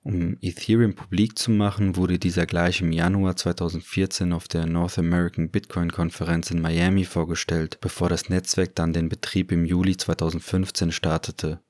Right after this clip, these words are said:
Das Produkt den Bitcoin-Investoren vorzustellen, war sicherlich ein cleverer Schachzug, der sich gleich etwa ein halbes Jahr nach dem Start bezahlt machte,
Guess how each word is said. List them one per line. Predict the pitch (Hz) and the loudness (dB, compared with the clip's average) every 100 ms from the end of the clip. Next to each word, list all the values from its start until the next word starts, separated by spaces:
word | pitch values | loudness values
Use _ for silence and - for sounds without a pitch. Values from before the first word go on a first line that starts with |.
| _ _ _ _ _ _ | _ _ _ _ _ _
Das | - | -14
Produkt | - - 87 113 - - | -6 -6 -2 -4 -4 -2
den | 90 85 82 | 0 0 0
Bitcoin-Investoren | - - 98 90 85 82 - 85 | -2 0 0 2 0 -4 -2 -2
vorzustellen, | 85 - 95 - 101 - 85 | -2 -2 -2 -2 -4 0 0
war | 85 | 0
sicherlich | 82 - 90 87 - | 0 -2 0 -2 -2
ein | 85 | -4
cleverer | - 90 90 85 87 | -2 0 0 -2 -2
Schachzug, | - 90 - 92 90 | -4 -4 -4 -6 -4
der | - 85 | -2 -2
sich | 87 - | -2 -4
gleich | 90 85 87 | -2 0 -2
etwa | 87 - | -4 -2
ein | 82 85 | -4 -2
halbes | 87 95 98 - | 0 2 0 0
Jahr | 85 | 2
nach | 87 92 - | 2 0 0
dem | 87 | -2
Start | 87 85 80 | -2 -4 -2
bezahlt | - - - 85 90 | -4 -6 -2 -2 -2
machte, | 87 85 - 85 87 | -2 -4 -4 -4 -4